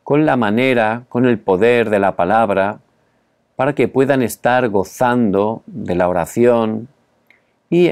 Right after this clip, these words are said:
entender y visualizar ese talento que Dios ha dado a cada uno. Con esa fuerza espiritual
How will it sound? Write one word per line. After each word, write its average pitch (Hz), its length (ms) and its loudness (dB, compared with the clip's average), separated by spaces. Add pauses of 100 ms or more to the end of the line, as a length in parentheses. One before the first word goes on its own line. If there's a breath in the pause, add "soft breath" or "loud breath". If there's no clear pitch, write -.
entender 113 880 0 (760)
y 139 140 4
visualizar 117 680 2
ese 143 220 -2
talento 120 760 0
que 92 140 -2
Dios 113 240 0
ha 110 80 -2
dado 110 260 0
a 95 60 -4
cada 113 260 0
uno. 113 240 -2
Con 208 160 -2
esa 202 200 -2
fuerza 156 400 0
espiritual 117 920 0